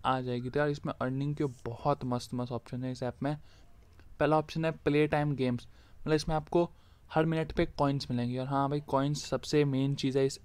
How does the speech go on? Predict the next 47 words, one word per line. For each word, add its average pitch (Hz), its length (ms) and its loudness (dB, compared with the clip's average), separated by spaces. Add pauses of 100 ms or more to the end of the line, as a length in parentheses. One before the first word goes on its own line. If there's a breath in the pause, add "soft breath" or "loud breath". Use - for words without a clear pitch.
ऐप 120 220 -2
में, 147 200 -2 (460 soft breath)
कॉइन्स 143 340 0
से 156 60 4
ही 147 60 6
आप 135 160 4
डायमंड्स 127 380 -2
ले 123 80 0
सकते 120 260 -6
हो, 117 40 -2
ठीक 131 140 -6
है। 143 120 -2 (140)
तो - 60 -2
आओ 127 120 2
भाई 135 100 0
देखते 131 260 -2
हैं 131 80 -6
कॉइन्स 131 240 -6 (120)
कित-, - 320 -10
कैसे 139 320 -2
और 147 100 0
कितने 135 280 -6
मिलेंगे। 120 300 -6
आ 120 60 -6
जाओ, 120 160 -10 (800 soft breath)
एक्सेप्ट। - 500 -6 (1500 soft breath)
यार 120 300 -4 (1500 loud breath)
ये 139 80 0
लोग 139 180 2
कह 135 120 0
रहे 143 100 0
हैं 139 60 0
वहाँ 131 140 0
जाके 127 160 -2
एक्सेप्ट - 420 -6
करो। 117 140 -2
यार, 123 180 -2
यार 143 160 0
एक 135 140 0
तो 151 100 -2
यार, 151 80 2
यार 151 140 0
ये 143 120 -2
सबसे 147 260 -2
बुरी 123 200 -2
बात 120 260 -4
है, 139 100 -10